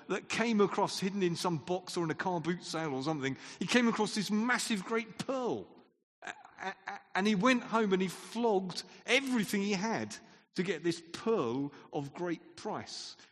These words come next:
And Jesus said, "That, that's what it's like to know the rule of God, the kingdom of God."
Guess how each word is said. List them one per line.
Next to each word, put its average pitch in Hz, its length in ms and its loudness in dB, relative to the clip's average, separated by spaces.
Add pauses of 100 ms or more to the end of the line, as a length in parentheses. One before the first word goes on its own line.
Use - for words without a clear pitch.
And 170 140 0
Jesus 254 280 4
said, 160 220 2 (280)
"That, - 200 -6
that's 208 400 -2
what 233 160 -2
it's 196 200 -6
like 202 600 -4 (320)
to 185 120 4
know 180 400 4
the 160 120 2
rule 165 320 2
of 139 120 0
God, 117 260 0 (140)
the - 80 -6
kingdom 151 360 -2
of 135 100 -4
God." 110 260 -4